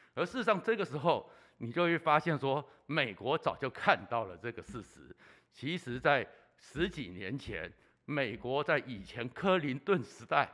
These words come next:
张若国务驻-，亚太驻青的谢淑丽曾经写了一本书，很重要，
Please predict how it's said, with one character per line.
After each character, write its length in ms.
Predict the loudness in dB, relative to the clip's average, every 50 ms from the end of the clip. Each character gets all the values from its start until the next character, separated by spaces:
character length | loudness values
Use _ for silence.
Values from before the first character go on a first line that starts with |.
| -10 -20 -20 _ _ _ _
张 340 | _ 2 2 4 4 2 0
若 280 | 0 0 0 0 0 -2 -6 -14 _
国 300 | -8 -6 -4 -2 -2 -2
务 300 | -2 -4 -4 -4 -6 -8 -10
驻-， 180 | -10 -10 -10 -10 -12 -10
亚 180 | -6 -4 -4 -2
太 160 | 0 -2 -2
驻 240 | -2 -2 -4 -4 -4
青 260 | -4 -4 -6 -4 -4
的 220 | -4 -4 -6 -6 -8 _
谢 340 | -18 -8 -2 0 2 2 0
淑 240 | -2 -6 -8 -6 -4
丽 220 | -4 -4 -4 -6 -10 -18 -20 -20 _ _
曾 180 | _ -6 -4 -4
经 160 | -2 -2 -4
写 200 | -4 -4 -4 -6
了 100 | -4 -4
一 100 | -6 -6
本 160 | -6 -8 -12 -14 -14
书， 220 | -8 -6 -6 -6
很 180 | -4 -6 -6 -4
重 200 | -4 -2 -2 0
要， 220 | 2 2 2 2